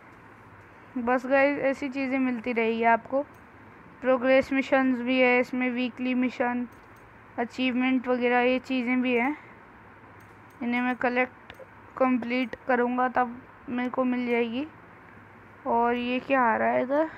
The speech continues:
Weekly साइन इन का, Classic क्रेट Coupon देख रहे हो आप, Scrap इसमें जो, ये, ये चीज़ें, और इसे खोलोगे event gift box, तो इस,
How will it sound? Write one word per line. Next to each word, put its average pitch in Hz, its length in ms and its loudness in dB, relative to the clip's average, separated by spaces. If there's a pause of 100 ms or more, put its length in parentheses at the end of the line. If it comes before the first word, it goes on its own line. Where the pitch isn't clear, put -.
(180)
Weekly 247 420 -4
साइन 247 380 -2
इन 247 140 -4
का, 277 200 -4 (760)
Classic 254 500 2
क्रेट 262 340 2
Coupon 254 480 -2
देख 254 240 0
रहे 285 120 4
हो 294 60 6
आप, 277 200 4
Scrap 240 540 2
इसमें 240 340 -4
जो, 233 180 -6 (1400)
ये, 226 180 -2 (1040)
ये 240 80 -4
चीज़ें, 240 400 0
और 247 160 2
इसे 269 240 0
खोलोगे 269 500 0 (100)
event 262 380 0
gift 254 360 -4
box, 247 360 0 (1700)
तो 269 80 0
इस, 277 120 0